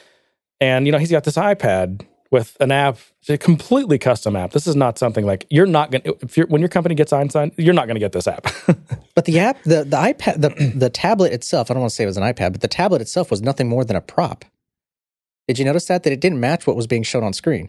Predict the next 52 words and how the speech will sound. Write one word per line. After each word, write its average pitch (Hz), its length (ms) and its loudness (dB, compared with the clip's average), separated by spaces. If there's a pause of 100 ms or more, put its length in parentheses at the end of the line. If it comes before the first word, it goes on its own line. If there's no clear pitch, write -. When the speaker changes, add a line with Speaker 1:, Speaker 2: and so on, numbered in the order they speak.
Speaker 1:
N-, 160 160 -2 (140)
no, 170 220 4
the 165 120 2
whole 185 220 0
thing 175 460 0
was 117 100 0
smoke 123 300 0
and 117 80 0
mirrors. 107 160 2
That's - 240 -2
what's 208 120 -2
kind 220 140 0
of 143 100 0
irritating 101 380 0
about 82 220 -4
this. 80 320 -6
I - 20 0
mean, 117 260 0 (380)
anyway, 85 300 -4 (120)
so 180 140 4
that's, 175 320 0 (300)
so 160 120 2
that, 156 140 0
so 165 100 2
that's 208 160 2
what 156 120 4
Richard's 143 280 2
doing. 113 140 2
He's 131 160 2
up 185 140 2
there. 151 240 4 (200)
He's 113 420 0 (160)
got 151 180 2
this 170 160 0
app 131 260 0
running. 117 220 2
He's, 107 280 -2
he's 120 160 0
taken 165 300 0
a 156 40 2
photo 131 440 4
of, 107 360 -2
of 107 200 0
the, 92 320 0 (800)
of 110 140 2
the 107 80 -2
cooler 143 520 2 (260)
with 120 220 2
the - 80 0
product 175 440 0
in 127 120 2
it, 101 160 -2